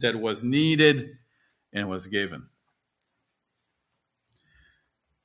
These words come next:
He came unto his own,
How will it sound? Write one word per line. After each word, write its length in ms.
He 140
came 480
unto 320
his 200
own, 520